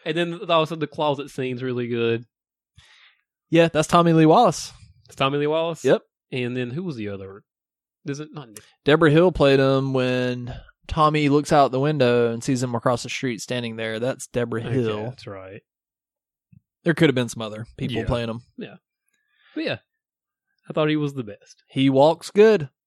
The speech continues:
Speaker 2: <laughs>
Speaker 1: <laughs> You know
Speaker 2: Yeah.
Speaker 1: that, you know what you got in Nick Castle?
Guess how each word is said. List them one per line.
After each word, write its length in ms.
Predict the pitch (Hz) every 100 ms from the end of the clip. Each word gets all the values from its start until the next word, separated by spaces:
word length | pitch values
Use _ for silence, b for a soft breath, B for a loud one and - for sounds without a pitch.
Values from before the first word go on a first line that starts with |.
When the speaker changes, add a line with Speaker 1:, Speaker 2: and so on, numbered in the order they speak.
| -
Speaker 2:
<laughs> 160 | -
Speaker 1:
<laughs> 160 | 143 -
You 60 | 220
know 840 | - - 220 - 220 226 185 196
Speaker 2:
Yeah. 300 | 156 160 196
Speaker 1:
that, 120 | 220
you 60 | 180
know 120 | 247
what 140 | 254
you 60 | 254
got 180 | 247 233
in 40 |
Nick 160 | 226 220
Castle? 460 | 233 240 233 180